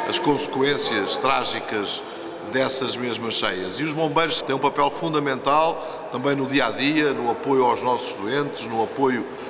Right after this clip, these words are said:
àqueles que precisam, sendo muitas das vezes o primeiro rosto, a primeira mão de auxílio,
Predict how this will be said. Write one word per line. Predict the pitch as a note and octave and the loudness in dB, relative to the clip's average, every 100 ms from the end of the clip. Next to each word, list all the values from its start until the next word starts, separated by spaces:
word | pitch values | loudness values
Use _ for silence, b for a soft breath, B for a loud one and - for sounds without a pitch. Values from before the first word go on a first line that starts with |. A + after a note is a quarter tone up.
| B | B
àqueles | - - C#3 B2 | -4 0 0 0
que | - | -2
precisam, | - - - C#3+ D3 D3+ C#3 B B B | -6 -4 0 0 2 0 0 B B B
sendo | - - D3+ C#3+ | -6 2 2 2
muitas | C#3+ G3 G3+ D#3 | 0 0 2 0
das | C#3 B2 | 0 -2
vezes | A2+ D3+ C3 | 2 2 2
o | |
primeiro | B2+ C3+ C3+ B2+ G#2+ | -2 0 0 0 -2
rosto, | - D3 - | 2 2 2
a | C3+ | -2
primeira | B2 C3 C#3 A#2 | -2 2 2 2
mão | B2 C#3 B2 | 2 2 2
de | A2+ | 2
auxílio, | A#2 - C#3 C#3 C3 B2 | 2 2 0 0 0 -4